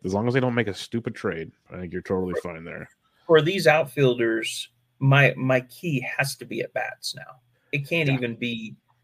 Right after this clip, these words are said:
Speaker 2: you know, home run. It has to be at bats. They have to get at bats. And for him, I hope he'll get five hundred at bats. But,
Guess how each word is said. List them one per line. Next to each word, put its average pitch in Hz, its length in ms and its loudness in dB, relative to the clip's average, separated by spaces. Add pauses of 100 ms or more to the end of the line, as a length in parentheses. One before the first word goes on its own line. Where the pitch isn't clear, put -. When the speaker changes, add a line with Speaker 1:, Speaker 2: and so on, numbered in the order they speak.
(120)
Speaker 2:
you 143 120 2
know, 110 160 4
home 123 320 0
run. 123 120 -2
It 127 120 -4
has 131 300 -6
to 131 100 -10
be 113 140 -8
at - 140 -10
bats. - 440 -12
They 117 120 -4
have 139 300 -12
to 139 80 -16
get 127 140 -4
at 123 120 -6
bats. - 380 -10 (200)
And 139 160 -6
for 135 100 -6
him, 170 320 0
I 120 120 0
hope 160 240 2
he'll 117 120 -2
get 107 220 -6
five 107 220 -6
hundred 107 260 -10
at 143 80 -16
bats. 113 420 -10
But, 160 200 -6